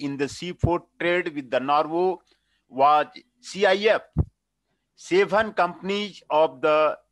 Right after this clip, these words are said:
ten interviewed use the term, followed by F O V. Six company are using the Incoterms.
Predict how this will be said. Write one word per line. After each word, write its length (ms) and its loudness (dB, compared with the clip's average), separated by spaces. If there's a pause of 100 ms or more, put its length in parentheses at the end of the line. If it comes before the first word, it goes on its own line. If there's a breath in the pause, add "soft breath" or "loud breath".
(180)
ten 300 0
interviewed 680 -4
use 360 -8
the 160 -2
term, 320 -2 (600)
followed 460 2
by 300 0 (100)
F 240 0
O 80 2
V. 380 -6 (320)
Six 360 -6
company 520 -4 (200)
are 180 0
using 520 -6 (1200)
the 80 0
Incoterms. 760 -2